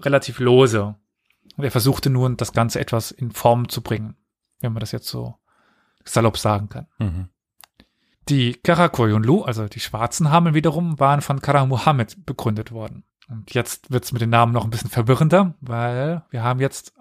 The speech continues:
Speaker 1: noch einen Sohn von Kara Muhammed. Das ist Kara Yusuf.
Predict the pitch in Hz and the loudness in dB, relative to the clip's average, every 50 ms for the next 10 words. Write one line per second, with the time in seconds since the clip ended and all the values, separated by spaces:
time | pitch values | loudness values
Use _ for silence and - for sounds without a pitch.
0 | - _ _ 190 156 - 127 117 113 113 110 120 127 147 185 214 190 131 110 - | -20 _ _ -12 -8 -6 -4 -4 -2 0 4 6 6 8 8 6 4 2 0 -4
1 | - 113 110 107 110 107 113 _ _ _ _ - - 135 123 113 107 107 101 127 | -4 -4 -2 -2 -4 -6 -10 _ _ _ _ -2 0 4 4 4 2 2 -2 -4
2 | 120 101 - - 117 117 131 165 - - _ _ _ _ - _ _ _ _ _ | -6 -4 0 0 0 0 0 -4 -4 -8 _ _ _ _ -20 _ _ _ _ _
3 | - _ - 117 113 107 - - 135 135 135 127 127 139 135 - - 160 113 - | -20 _ -12 -10 -10 -10 -2 0 2 4 4 2 2 0 -2 0 0 0 -2 -2
4 | - | -12